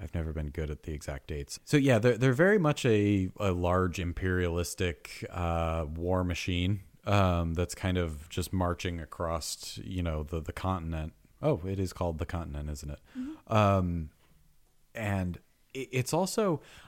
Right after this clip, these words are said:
Speaker 1: I've always kind of felt like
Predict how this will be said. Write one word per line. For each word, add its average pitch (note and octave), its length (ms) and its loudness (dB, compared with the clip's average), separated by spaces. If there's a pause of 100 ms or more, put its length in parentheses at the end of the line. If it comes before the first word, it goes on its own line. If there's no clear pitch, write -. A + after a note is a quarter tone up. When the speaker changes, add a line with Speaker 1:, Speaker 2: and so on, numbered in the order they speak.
(120)
Speaker 1:
I've D#3 180 2
always C4+ 380 0
kind G#3 240 0
of F#3 80 2
felt G#2+ 480 0
like F2 640 -2